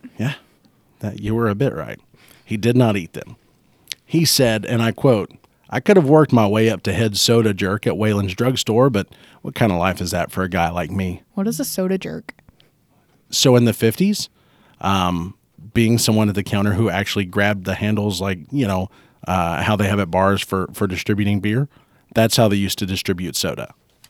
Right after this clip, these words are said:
Speaker 1: through those handles behind the bar. The world was growing, and it seemed like everywhere all at once the world was experiencing growing pains. There were bomb drills for nuclear bombs at the time. There were civil rights movements.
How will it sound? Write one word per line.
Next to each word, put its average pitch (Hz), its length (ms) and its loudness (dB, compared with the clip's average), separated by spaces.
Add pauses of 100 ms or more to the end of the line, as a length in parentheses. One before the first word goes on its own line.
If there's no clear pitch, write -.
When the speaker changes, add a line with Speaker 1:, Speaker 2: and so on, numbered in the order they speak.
(640)
Speaker 1:
through 95 140 -2
those 85 400 -8
handles 87 420 -4
behind 85 340 -8
the 85 40 -8
bar. 82 260 -8 (1500)
The 104 100 -4
world 139 300 4
was 139 160 2
growing, 147 600 2
and 113 200 -4
it - 100 -4
seemed 156 280 4
like 147 200 0
everywhere 127 460 4
all 107 240 4
at 123 100 -2
once 104 340 -2
the 117 120 -2
world 120 240 2
was 110 160 -4
experiencing 107 840 -4 (140)
growing 135 300 2
pains. - 600 -2 (200)
There 113 140 2
were 104 100 2
bomb 104 340 4
drills 107 400 -2
for - 220 -4
nuclear 101 380 -2
bombs 90 400 -2
at 92 60 -4
the 90 80 -6
time. 95 280 -2
There 107 100 0
were 95 80 -4
civil 107 280 -2
rights 98 340 -2
movements. 107 540 -6